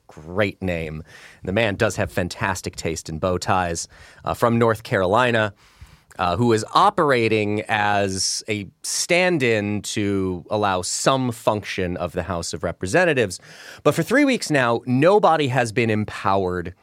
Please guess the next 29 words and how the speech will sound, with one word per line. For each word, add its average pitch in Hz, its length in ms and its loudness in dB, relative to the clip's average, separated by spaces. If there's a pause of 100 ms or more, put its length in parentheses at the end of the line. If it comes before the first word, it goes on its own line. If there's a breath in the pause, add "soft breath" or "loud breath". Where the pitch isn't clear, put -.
(140 soft breath)
with 117 460 0 (100)
the 104 440 -2 (580)
power 151 440 2
and 107 160 -4
the 98 60 -4
role 139 400 4
and 110 100 0
responsibility 120 920 2
that - 140 -8
the 101 60 -10
Speaker 87 460 -6
of 82 80 -6
the 82 80 -6
House 78 400 -8
is 78 140 -8
supposed - 420 -10
to 98 60 -16
have. 127 400 -2 (880)
In 143 160 4
that 143 160 4
period 117 300 0
of - 80 -12
time, 98 360 -2 (680 loud breath)
uh, 87 360 2
the 101 80 -4
Republicans 110 480 0
have - 140 -6
put - 160 -4
forward 117 680 2